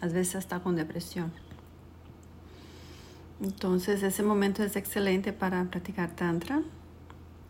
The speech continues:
para meditar, para respirar. Entonces, las tips que, que voy a dar hoy son muy simples, no tienes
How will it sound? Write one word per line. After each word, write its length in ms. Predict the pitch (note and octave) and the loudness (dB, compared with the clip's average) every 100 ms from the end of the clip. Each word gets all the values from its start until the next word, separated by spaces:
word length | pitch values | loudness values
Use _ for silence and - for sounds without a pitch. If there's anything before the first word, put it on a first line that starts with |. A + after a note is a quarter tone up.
| - | -2
para 160 | F3 F3 | 2 4
meditar, 760 | F3 E3 D#3 F3+ F#3+ F#3+ G3+ | 6 4 4 6 6 4 0
para 180 | E3+ D3 | -2 -2
respirar. 680 | D3 E3 - D#3+ E3 F3 F#3+ - - - - - - - - - - - - - - - - - - | -2 -4 -4 0 4 6 4 0 -16 -18 -18 -18 -18 -18 -18 -16 -18 -18 -16 -16 -16 -18 -18 -16 -8
Entonces, 440 | - F#3+ F#3+ F#3+ | 0 2 2 2
las 260 | G3 F#3 - | 4 4 2
tips 360 | G3+ - - | 0 0 -4
que, 300 | - G#3 G3+ | 0 2 2
que 100 | - | 0
voy 160 | F#3+ F#3+ | 2 4
a 80 | F#3 | 4
dar 180 | F#3 | 4
hoy 360 | F#3+ G3 A3+ B3 - - - - - - - - - - - - - - - | 4 4 2 0 -6 -16 -18 -18 -18 -18 -18 -18 -18 -18 -16 -16 -16 -16 -12
son 240 | - G#3 G#3 | -2 2 4
muy 160 | G3 | 4
simples, 380 | G3 G3+ G3 F#3 | 2 2 2 4
no 160 | F3+ F3+ | 4 4
tienes 420 | F#3 F#3 F#3 F#3 | 4 4 4 0